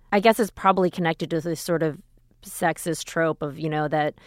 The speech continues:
the woman allows the man who is physically performing to have sex with her, right? It just didn't even occur to,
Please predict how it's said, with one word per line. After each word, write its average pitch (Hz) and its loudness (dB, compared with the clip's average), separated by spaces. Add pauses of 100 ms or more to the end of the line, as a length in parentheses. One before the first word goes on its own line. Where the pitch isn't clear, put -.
the 202 2
woman 214 8
allows 180 8
the 165 2
man 165 4
who 170 2
is 165 0
physically 180 2
performing 156 -2
to 151 -2
have 151 0
sex - 0
with 151 -8
her, 147 -2
right? 151 2 (140)
It 226 4
just 233 4
didn't 247 8
even 233 8
occur 226 6
to, 208 8